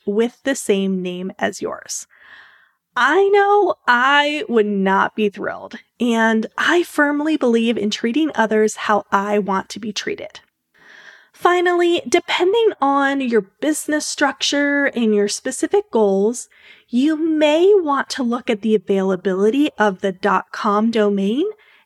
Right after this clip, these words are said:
and any social handles. Okay,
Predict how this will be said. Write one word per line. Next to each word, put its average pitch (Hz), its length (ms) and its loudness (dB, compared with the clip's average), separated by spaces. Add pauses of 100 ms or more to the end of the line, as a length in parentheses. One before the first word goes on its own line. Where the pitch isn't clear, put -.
(120)
and 294 400 2 (100)
any 233 300 2
social 202 540 -2
handles. - 680 -10 (2250)
Okay, 302 480 2